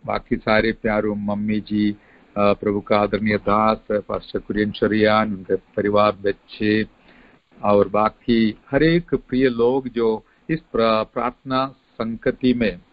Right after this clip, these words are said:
ऑनलाइन के माध्यम के द्वारा जोड़ते हैं, मैं आपसे आभार हूँ और आपके लिए मैं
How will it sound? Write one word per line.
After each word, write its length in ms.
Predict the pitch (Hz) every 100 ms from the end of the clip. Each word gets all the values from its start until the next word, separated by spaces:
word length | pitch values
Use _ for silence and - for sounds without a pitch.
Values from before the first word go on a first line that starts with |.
| _ _ -
ऑनलाइन 420 | 110 113 113 117
के 320 | 117 - 120
माध्यम 540 | 110 110 110 95 127 131
के 180 | -
द्वारा 360 | 120 117 117 113
जोड़ते 680 | 107 - 113 120 - 127 113
हैं, 200 | 123 120 - _ _ _ -
मैं 160 | 110 113
आपसे 480 | 110 113 - - 113
आभार 460 | 107 95 113 143
हूँ 360 | 156 147 147 147 _ _ - _ 120
और 180 | 104
आपके 340 | 101 107 - 110
लिए 140 | 110
मैं 240 | 110 110